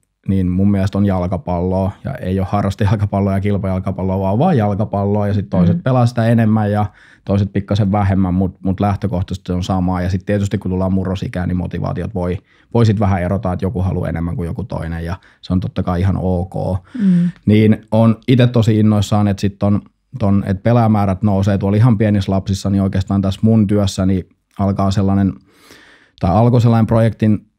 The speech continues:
Speaker 1: projekti, että se rakennetaan sellaista toimintamallia, missä olisi tarkoitus tukea seuroja koko Suomessa siinä, että just noi Roosan mainitsemat asiat niinku paranis. Eli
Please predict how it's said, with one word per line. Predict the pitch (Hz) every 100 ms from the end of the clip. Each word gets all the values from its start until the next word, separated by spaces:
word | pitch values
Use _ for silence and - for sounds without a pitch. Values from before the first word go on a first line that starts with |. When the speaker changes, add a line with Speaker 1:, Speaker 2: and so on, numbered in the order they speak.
| _
Speaker 1:
projekti, | 117 113 107 -
että | 101 92
se | 101 -
rakennetaan | 107 104 107 98 104
sellaista | 107 104
toimintamallia, | 113 113 110 95 98 101 107 117 120 - _
missä | - 101
olisi | 98
tarkoitus | 107 110 98 98 92
tukea | 110 104 104 104 98 - _ _ - -
seuroja | 107 110 120 135 143 143 _ -
koko | 107 104
Suomessa | - 117 123 123 - 139 - _ _ _ _ _ _ - -
siinä, | - 120 120 117 110 - - - _ _
että | - 113 117 _ 107 98 -
just | 127 -
noi | 117 107
Roosan | 107 107 104
mainitsemat | 101 98 92 95 95
asiat | - 92 95 87
niinku | 87 92
paranis. | 87 87 92 87 90 90 - _ -
Eli | 92 92